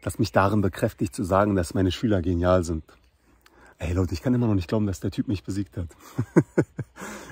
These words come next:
Ich gab den Kids sogar zwei Runden Eis aus. Ich war wirklich perplex. So. Ein anderes Erlebnis, das mich fast schon geprägt hat, Leute, das mir wirklich die Augen geöffnet hat, ist was anderes.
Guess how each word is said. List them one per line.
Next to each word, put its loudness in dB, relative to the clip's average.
Ich -10
gab 6
den 2
Kids 2
sogar 4
zwei 4
Runden 0
Eis -2
aus. -6
Ich -4
war 2
wirklich -2
perplex. -6
So. 4
Ein 2
anderes 4
Erlebnis, 2
das -2
mich -4
fast -6
schon 6
geprägt 2
hat, 2
Leute, 0
das -8
mir 2
wirklich 2
die 2
Augen 6
geöffnet -2
hat, -2
ist -12
was -8
anderes. -6